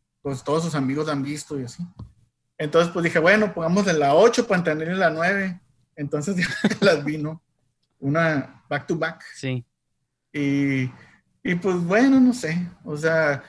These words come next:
Speaker 1: he escuchado que el Mandalorian está mucho mejor. Tengo entendido que está basado en una serie de películas japonesas, ¿verdad?
Speaker 2: S-, pues,
Speaker 1: ¿O no?
Speaker 2: pues sí, Ro-, bueno, no,
Speaker 1: Más o menos.
Speaker 2: no basado, pero ajá, es, es, pues es que es el arquetipo, ya sabes, del héroe solitario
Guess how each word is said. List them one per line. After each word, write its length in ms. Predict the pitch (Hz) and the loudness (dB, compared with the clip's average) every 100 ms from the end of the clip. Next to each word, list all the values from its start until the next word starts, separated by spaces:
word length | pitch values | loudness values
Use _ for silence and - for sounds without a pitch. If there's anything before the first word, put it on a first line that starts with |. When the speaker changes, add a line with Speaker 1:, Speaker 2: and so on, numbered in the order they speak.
| - | -2
Speaker 1:
he 60 | 170 | 0
escuchado 320 | 196 240 226 | 2 4 6
que 60 | 226 | 4
el 60 | |
Mandalorian 440 | 196 175 151 165 196 | 2 2 2 4 2
está 200 | - 170 | -2 -2
mucho 220 | 185 190 | -2 -2
mejor. 460 | 160 131 175 196 196 | -4 0 0 0 -2
Tengo 200 | 185 202 | -2 -2
entendido 400 | 185 151 165 180 | -2 -4 -4 -4
que 80 | |
está 160 | 143 165 | -6 -2
basado 500 | 170 170 180 180 190 | -2 -2 -4 -2 -2
en 100 | 185 | 0
una 360 | 175 180 180 165 | 0 0 2 0
serie 280 | 175 175 185 | 0 0 0
de 60 | |
películas 380 | 156 147 170 170 | -4 -4 -4 -6
japonesas, 520 | 147 127 139 147 131 | -8 -8 -6 -6 -8
¿verdad? 300 | 123 156 220 - | -8 -6 -8 -8
Speaker 2:
S-, 400 | - - - - | -8 -6 -6 -2
pues, 280 | 175 - - | -2 -2 -2
Speaker 1:
¿O 40 | |
no? 100 | 131 120 - | -2 -2 -4
Speaker 2:
pues 140 | - 196 | -4 0
sí, 180 | 277 285 | 2 2
Ro-, 180 | 254 | 2
bueno, 360 | 185 214 208 185 | 2 2 2 2
no, 220 | 165 208 | 2 2
Speaker 1:
Más 140 | 151 170 | 0 0
o 40 | |
menos. 160 | 156 196 | 0 2
Speaker 2:
no 80 | |
basado, 380 | 247 220 247 226 | 2 2 2 2
pero 180 | 220 180 | 2 2
ajá, 140 | 160 185 | 2 2
es, 100 | 208 | 0
es, 220 | 208 175 | -2 -4
pues 140 | 220 240 | -4 -4
es 120 | 240 | -2
que 80 | 240 | 0
es 40 | |
el 100 | 233 | 2
arquetipo, 520 | 185 170 - 180 160 | 4 2 0 0 2
ya 120 | 143 139 | 2 2
sabes, 240 | 147 143 | 2 2
del 120 | 123 | 2
héroe 200 | 127 147 | 2 0
solitario 1000 | 143 120 107 120 123 123 123 120 117 110 | 0 -4 -2 0 0 0 -2 -4 -6 -12